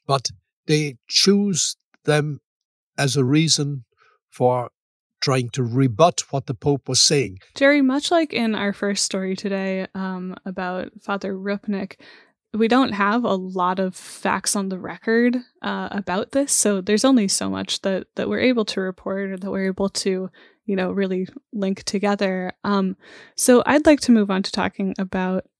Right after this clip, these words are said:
Speaker 2: uh, how the Holy See has continued carrying on with its humanitarian efforts in Ukraine. Uh, you actually just <laughs> ran into Cardinal Krajewski on the way into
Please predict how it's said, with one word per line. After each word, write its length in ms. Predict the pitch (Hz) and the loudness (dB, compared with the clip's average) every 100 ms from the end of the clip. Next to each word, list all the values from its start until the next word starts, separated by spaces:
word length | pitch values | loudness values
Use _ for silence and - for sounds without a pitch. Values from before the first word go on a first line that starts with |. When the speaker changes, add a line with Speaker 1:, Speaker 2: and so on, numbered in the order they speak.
| - | -6
Speaker 2:
uh, 340 | 190 185 - - | -2 -2 -4 -8
how 400 | - - 196 190 | -4 0 2 0
the 120 | 196 | 0
Holy 260 | 208 247 233 | 2 4 4
See 380 | - 226 226 226 | 2 4 4 4
has 460 | 196 208 196 196 - | 0 0 2 0 -2
continued 500 | - 208 254 269 202 | -2 -2 0 0 -2
carrying 380 | - 190 190 196 | -4 -4 -4 -4
on 180 | 196 | -4
with 160 | 202 202 | -4 -2
its 240 | 214 - | -2 -2
humanitarian 720 | - 202 196 - - 226 208 185 | 0 0 0 -4 -2 -2 -2 -6
efforts 480 | 185 - 196 - - | -8 -10 -10 -8 -6
in 120 | 202 190 | -2 0
Ukraine. 520 | 185 - 196 196 202 - - - _ | -2 -2 -2 0 -2 -6 -20 -20 _
Uh, 240 | - 196 190 | -2 -2 0
you 140 | - | 4
actually 380 | 254 240 - 226 196 - | 4 4 4 4 2 -6
just 340 | - 208 - | -2 0 0
<laughs> 60 | 190 | 0
ran 160 | 208 202 | 4 6
into 240 | 220 - | 6 4
Cardinal 320 | - 208 202 | 0 0 0
Krajewski 600 | - 208 208 202 - 214 | 0 -2 0 2 0 0
on 80 | 190 | -4
the 80 | 190 | -4
way 180 | 190 185 | -4 -6
into 520 | 185 190 - 190 185 | -8 -8 -6 -6 -6